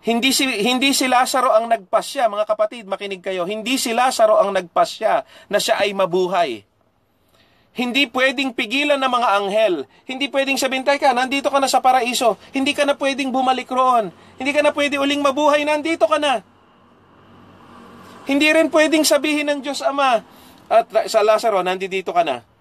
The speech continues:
Wala na, hindi ka na pwedeng bumalik. Naimbalsa mo ka na." Hindi. Pag nagsalita ang Diyos, ang anak ng Diyos, pag nagsalita ang Panginoong Jesus, death needs to re-, respond.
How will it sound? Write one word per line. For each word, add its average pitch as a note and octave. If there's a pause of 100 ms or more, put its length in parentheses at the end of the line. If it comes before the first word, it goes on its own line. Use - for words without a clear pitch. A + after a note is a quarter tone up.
(680)
Wala G3
na, G3
hindi G3
ka G3
na F#3
pwedeng F3
bumalik. D#3
Naimbalsa E3
mo D3+
ka C#3+
na." A#2+
Hindi. F#3+ (240)
Pag F#3
nagsalita G#3
ang F#3
Diyos, A3 (160)
ang G#3
anak A#3
ng A#3
Diyos, G3+
pag G#3
nagsalita A3+
ang B3
Panginoong A3
Jesus, - (560)
death A#3+ (240)
needs G3+
to G#3+
re-, F#3
respond. F3